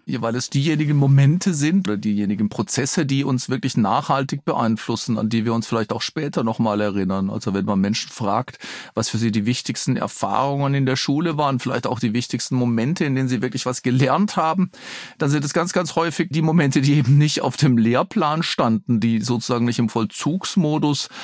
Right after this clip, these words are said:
absolviert wurden, weil oft fließt Unterricht ja so träge dahin und dann passiert irgendwas, jemand sagt was oder es entsteht ein Konflikt oder es ereignet sich etwas, wo plötzlich alle voll konzentriert sind und wo man das Gefühl hat,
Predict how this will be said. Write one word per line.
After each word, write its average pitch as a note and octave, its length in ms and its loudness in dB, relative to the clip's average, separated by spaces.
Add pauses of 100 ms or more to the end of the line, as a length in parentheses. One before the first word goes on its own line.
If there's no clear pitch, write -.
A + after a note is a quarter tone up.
(120)
absolviert C3 640 0
wurden, G#2+ 360 0
weil F#2+ 120 0
oft A#2+ 220 -2
fließt A#2+ 400 -2
Unterricht B2 460 -2
ja A#2 100 -2
so G#2+ 100 0
träge - 220 -4 (220)
dahin B2+ 320 0
und D3 120 -4
dann B2+ 120 -4
passiert - 460 -4
irgendwas, E3 440 -4
jemand G3 260 -2
sagt - 480 -4
was C#3 280 -6
oder - 160 -6
es - 120 -6
entsteht - 380 -4
ein A2 80 -2
Konflikt - 560 -4
oder A2 120 -2
es - 80 -4
ereignet B2+ 380 -4
sich D3 160 -6
etwas, C#3+ 360 -6
wo C#3 100 -4 (100)
plötzlich - 540 -6
alle C#3+ 220 -2
voll - 520 -2
konzentriert - 680 -2
sind D3 180 -2
und A#2+ 120 0
wo C3+ 100 0
man C#3 100 0
das C#3 140 -4
Gefühl D3 200 0
hat, D3 140 0